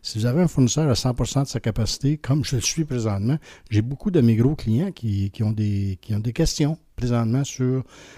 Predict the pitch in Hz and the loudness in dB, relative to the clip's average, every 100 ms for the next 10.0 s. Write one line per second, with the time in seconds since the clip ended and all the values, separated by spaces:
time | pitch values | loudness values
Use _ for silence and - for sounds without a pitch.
0 | - 120 - 117 120 - - 143 127 113 | -6 -2 0 2 2 2 2 2 4 6
1 | 127 - 127 123 113 143 131 110 113 120 | 4 4 2 4 4 4 2 0 0 2
2 | 123 117 110 127 113 98 113 101 - 123 | 2 2 2 0 0 -2 -4 -4 2 4
3 | 117 - - - - - - 113 120 117 | 4 -2 -20 -20 -20 -12 0 4 6 6
4 | 110 101 127 127 117 110 107 113 123 117 | 6 6 6 6 4 2 2 2 2 2
5 | 117 104 104 101 101 101 131 151 139 120 | 0 2 2 2 2 4 4 4 2 2
6 | 139 123 104 101 98 - - 139 127 - | 2 2 0 -2 -4 -6 0 4 4 2
7 | 127 131 104 101 98 98 101 104 104 110 | 0 -2 -2 -2 -2 -2 -2 -2 -2 -2
8 | 110 117 127 110 117 - 113 - 147 143 | -2 -2 -4 -4 -4 -2 -4 -4 -4 -2
9 | 120 107 113 123 135 123 117 147 147 107 | -4 -2 -2 0 0 0 2 2 2 -2